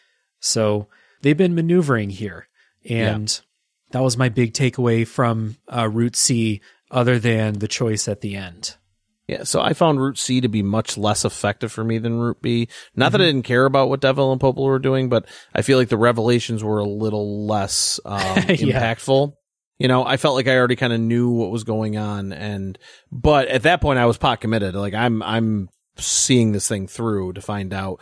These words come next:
Speaker 2: every ounce of, of the why behind what happened. And,
Speaker 1: Yeah.
Speaker 2: um, and I still think, like, we kinda talked about this with Rude, um, uh, like, their motivations and their kind of master plan is not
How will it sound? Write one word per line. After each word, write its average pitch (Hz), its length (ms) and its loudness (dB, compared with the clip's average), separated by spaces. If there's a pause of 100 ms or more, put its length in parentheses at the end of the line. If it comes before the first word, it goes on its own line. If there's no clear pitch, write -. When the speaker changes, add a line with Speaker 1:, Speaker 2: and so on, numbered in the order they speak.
(220)
Speaker 2:
every 110 640 -2
ounce 107 360 -4
of, 92 280 -8
of 95 260 -8
the 101 100 -6
why 95 600 -4
behind 98 360 -8
what 90 120 -10
happened. 92 560 -10
And, 101 200 -8
Speaker 1:
Yeah. 104 260 -4
Speaker 2:
um, 95 120 -12 (300)
and 135 140 0
I 135 100 2
still 160 240 2
think, 156 200 2
like, 120 160 0
we 123 160 0
kinda 139 220 0
talked 135 240 0
about 127 160 2
this 127 180 -2
with 117 200 -4
Rude, 117 520 2
um, 104 480 -6 (380)
uh, 110 180 0 (140)
like, 120 340 -2
their 131 580 2
motivations 135 840 2
and 113 200 -2
their 117 320 0
kind 120 320 -2
of 107 160 -6
master 113 400 -4
plan 117 440 -4
is 110 460 -6
not 110 460 -4